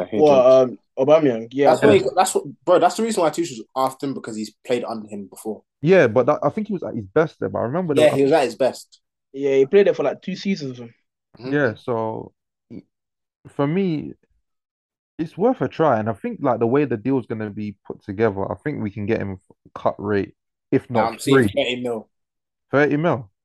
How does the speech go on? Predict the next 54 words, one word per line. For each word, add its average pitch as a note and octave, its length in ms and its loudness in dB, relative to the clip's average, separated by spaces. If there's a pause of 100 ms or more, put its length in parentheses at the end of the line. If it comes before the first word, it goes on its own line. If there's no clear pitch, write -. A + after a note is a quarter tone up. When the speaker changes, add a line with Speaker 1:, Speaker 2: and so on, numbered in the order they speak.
Speaker 3:
Yeah. F#2+ 220 -12
Speaker 4:
Nah, C3 260 4
Speaker 2:
Nah, G#2+ 140 2
Speaker 4:
but - 20 -6
the, A#2+ 300 0
Speaker 2:
yeah, D3+ 100 6
but C3+ 80 2
Speaker 4:
but - 40 4
I E3+ 60 6
Speaker 2:
that's E3+ 160 4
Speaker 4:
think F#3+ 140 10
that's - 20 6
Speaker 2:
thirty A#3+ 100 8
million D3+ 260 4
euros. D3+ 720 2
You - 60 -4
Speaker 4:
No, D3 60 4
Speaker 2:
mean, D#3+ 140 6
Speaker 4:
no. D#3 100 4
Speaker 2:
like, C3+ 100 -6
twenty F3 220 2
million E3 160 2
Speaker 3:
Twenty-five F#3 240 0 (100)
Speaker 2:
pounds? E3+ 120 -2
Speaker 3:
mil. F3 280 0 (280)
That's C3+ 120 -4
Speaker 4:
No, F3 140 4
but, C3+ 140 -2
Speaker 3:
twenty-five B2 260 -8
mil. B2 160 -8
Speaker 4:
but E3+ 80 2
if E3+ 120 0
you A3+ 60 0
look A3+ 160 -2
at D#3 100 -4
it, G#2+ 180 -10
it's - 100 -16
the A#2+ 80 -16
same E3+ 380 -4
way C3+ 200 -4
we A#2+ 140 -6
look B2+ 220 -6
at, A#2 160 -4
um, G2+ 260 -6
obviously, A2 300 -4
we'll G2 120 -8
probably A2 220 -4
get A2 220 -6
to G#2+ 80 -16
him. G2 80 -10
It's F#2 80 -12
like G2 180 -4
Anthony A#2 320 -8
Gordon's G#2 460 -4